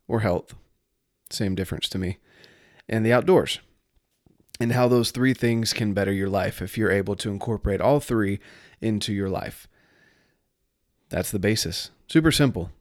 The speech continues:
right? And that's what I'm here for you. I want to help you to live a better, more successful life. And whatever that is for you, everyone's version of success is way different than the next person. So whatever you find as success,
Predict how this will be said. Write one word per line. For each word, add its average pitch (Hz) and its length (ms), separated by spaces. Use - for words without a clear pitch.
right? 117 240
And 117 200
that's 127 160
what 131 100
I'm 123 80
here 127 140
for 127 160
you. 120 280
I 110 140
want 117 340
to 117 440
help 127 260
you 107 440
to - 120
live 120 180
a 113 60
better, 98 380
more 131 220
successful 110 480
life. 92 280
And 104 100
whatever 151 280
that 147 160
is 143 140
for - 120
you, 135 200
everyone's 120 640
version 120 320
of 113 100
success 110 360
is 104 120
way 110 160
different 107 400
than 95 280
the 120 80
next 131 180
person. - 360
So 98 360
whatever 101 380
you 110 200
find 92 340
as 87 140
success, - 680